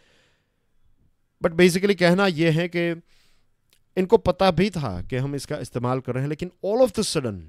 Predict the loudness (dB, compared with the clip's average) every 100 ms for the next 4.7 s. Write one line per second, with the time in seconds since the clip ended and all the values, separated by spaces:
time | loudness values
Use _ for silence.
0 | -18 -10 -10 -4 -2 -2 -4 -6 -8 -4
1 | -4 -2 -4 -2 -2 -2 -2 0 0 -2
2 | -4 -8 -10 -10 -8 -8 -10 -8 -8 -4
3 | -6 -6 -8 -6 -6 -6 -8 -8 -8 -6
4 | -6 -6 -8 -6 -4 -4 -4